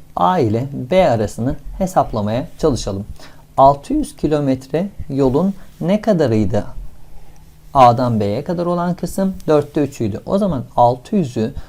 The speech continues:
dörde bölüp üç ile çarpmamız gerekiyor. Altı yüzü üç ile çarptığımızda bin sekiz yüz, bin sekiz yüzü de dörde böldüğümüzde dört yüz elli olarak buluruz. Demek ki A'dan B'ye kadar olan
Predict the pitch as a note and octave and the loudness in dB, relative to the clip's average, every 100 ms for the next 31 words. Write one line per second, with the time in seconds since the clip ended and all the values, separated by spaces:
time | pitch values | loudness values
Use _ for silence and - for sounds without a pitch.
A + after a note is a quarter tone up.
0 | - - A#2 G#2+ A2 C3 F3+ F#3+ F#3+ G3 | -16 -6 -2 0 0 0 0 2 2 2
1 | F#3+ - - - - - - - - - | -2 -10 -20 -20 -16 -16 -16 -20 -20 -20
2 | - G#3 G3+ - A2 C#3 F3 - - - | -6 -2 0 0 0 0 -4 -14 -16 -6
3 | E3+ F3 D#3 B2 E3+ F3 - D3+ E3 D3+ | -2 0 0 -2 -2 -6 -12 -4 2 4
4 | A#2+ A2 F#2+ - - - - - - - | 2 -2 -8 -12 -14 -14 -14 -20 -14 6
5 | F3 G3 - B3 F3 F#3 - - - - | 6 6 2 0 2 0 -2 -14 -16 -16
6 | - G3 A3 A3 A3 F#3 - D3 B2 A2+ | -6 -4 2 2 4 2 2 0 0 0
7 | G#2 B2+ C3 D#3 - F#3 G3 F#3+ - - | 0 0 0 -4 -2 0 0 -2 -10 -20
8 | - - E3 F3+ G3+ G3+ E3+ C3 G#2+ D3 | -14 -4 -2 0 -2 -2 -2 0 0 2
9 | D#3+ F3 F#3+ E3 C#3 C3 A2 G#2 D#3 - | 0 0 0 0 0 0 -2 -2 -4 -4
10 | - - F3 F#3+ F#3+ C#3+ B2 C#3 D#3+ E3+ | -8 -6 0 0 0 -4 -2 -2 -2 0
11 | B2+ C#3 E3 - C#3 G#2+ F#2+ - C3+ D#3+ | 0 0 -2 -2 -4 -4 -6 -10 -6 -2
12 | G3 F3+ - - B2 C#3+ D#3 C3+ G2+ A2 | -2 -2 -4 -2 0 2 2 0 0 -2
13 | D3 F3 B2+ G#2+ A2 A2 F#2+ | -2 -4 -4 -4 -4 -4 -4